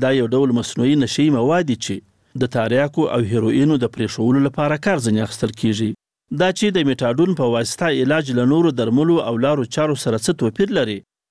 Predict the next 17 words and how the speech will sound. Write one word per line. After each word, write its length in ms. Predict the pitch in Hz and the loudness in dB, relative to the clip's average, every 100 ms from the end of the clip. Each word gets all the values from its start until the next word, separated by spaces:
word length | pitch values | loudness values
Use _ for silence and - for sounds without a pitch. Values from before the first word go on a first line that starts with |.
| _ | _
درملنه 440 | 120 104 104 135 139 | -2 0 2 2 0
یې 80 | 113 - | -2 -2
څومره 220 | 143 107 123 | -2 0 0
وخت 160 | 135 160 | -2 -2
نیسي 260 | 160 - 175 160 127 | -2 0 0 0 -2
او 60 | |
د 100 | 113 113 | -2 0
دې 140 | 147 131 | 0 0
درملو 340 | 110 123 160 147 | 2 2 2 0
په 100 | 107 | -2
وسیله 380 | 107 - 127 147 | -2 -2 0 0
د 80 | 113 - | -2 -2
څه 80 | 156 | 0
ډول 180 | 160 131 | 2 2
معتادینو 460 | 113 120 117 160 147 | 0 -2 0 0 0
درملنه 500 | 117 110 139 202 175 - | 0 0 0 0 0 -2
کیږي. 260 | 110 98 | -6 -6